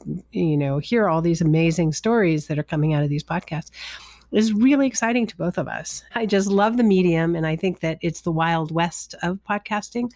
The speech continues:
and it's an exciting time to be part of it. And now back to the collaboration point, I think that we have such an extraordinary family of podcasters and, and amazing people we've met through this or we've brought in that we already knew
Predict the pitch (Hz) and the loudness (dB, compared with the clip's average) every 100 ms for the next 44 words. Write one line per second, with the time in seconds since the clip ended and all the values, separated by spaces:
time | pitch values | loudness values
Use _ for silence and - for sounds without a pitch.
0 | - - - - - 165 160 160 165 - | -14 -16 -18 -20 -8 -4 0 2 0 -2
1 | 180 156 175 156 - 180 180 175 175 - | -2 0 0 0 0 2 2 2 2 0
2 | 170 165 165 170 180 - 165 160 156 185 | 0 2 2 2 0 0 0 0 -2 -2
3 | 185 214 240 240 170 160 165 165 165 165 | 0 2 0 0 2 4 4 2 2 0
4 | - 156 - 156 147 160 156 160 202 - | -2 -6 -6 -10 -6 -4 -4 0 0 0
5 | 180 - 151 170 - 170 - - 190 170 | -2 -2 -2 -4 -2 -4 -2 -2 0 2
6 | 175 - - 202 185 - - - 170 - | 0 -2 0 0 0 -4 -4 0 0 0
7 | - - - 170 160 156 147 143 - 143 | -6 -4 0 0 2 2 2 0 -2 -2
8 | 143 147 147 143 151 - 147 139 - - | 0 -2 -4 -6 -6 -6 -6 -6 -14 -10
9 | - 165 156 151 147 - 160 143 156 - | -6 -6 -4 -2 -2 -2 0 0 -2 -8
10 | - - 175 175 185 175 190 180 160 156 | -16 -2 2 2 4 2 2 0 2 2
11 | 151 156 156 170 - - 233 208 220 220 | 0 2 2 2 -2 0 2 4 4 2
12 | - 147 151 147 - - 156 - 185 202 | 0 0 0 -4 -6 -8 -4 0 4 6
13 | 208 175 151 151 147 151 170 190 190 | 4 2 0 0 0 0 2 4 4